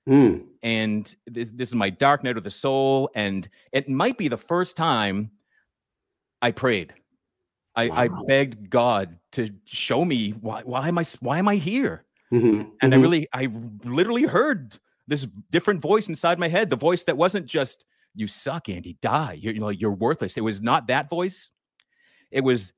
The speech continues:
Speaker 2: "There is a better way. And your willingness to share this way will help you climb out of this."
Speaker 1: Yeah.
Speaker 2: So
Speaker 1: Yeah. Wow.
Speaker 2: it was the first time I was willing to get help.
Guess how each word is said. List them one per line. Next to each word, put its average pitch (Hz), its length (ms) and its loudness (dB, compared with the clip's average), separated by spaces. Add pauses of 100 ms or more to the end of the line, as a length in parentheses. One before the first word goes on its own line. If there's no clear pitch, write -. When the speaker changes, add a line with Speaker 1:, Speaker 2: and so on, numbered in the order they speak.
Speaker 2:
"There 127 200 2
is 160 200 2
a 151 60 0
better 98 260 -2
way. 78 360 -12 (960)
And 113 480 -2 (220)
your 117 180 0
willingness 139 520 0
to 120 100 -4
share 123 600 0 (100)
this 110 420 0
way 92 480 -4 (540)
will 110 160 0
help 131 300 -2
you 113 380 -2
climb 107 260 -4
out 107 160 0
of 76 100 -12
this." - 320 -18 (420)
Speaker 1:
Yeah. 95 280 -8 (540)
Speaker 2:
So 120 260 2
Speaker 1:
Yeah. 110 240 2 (340)
Wow. 98 140 -4
Speaker 2:
it 123 40 0
was 127 100 0
the 123 100 -2
first 185 280 0
time 165 140 2
I 147 40 -2
was 123 160 -6
willing 160 280 -4
to 135 100 -6
get 131 160 0
help. 104 340 -4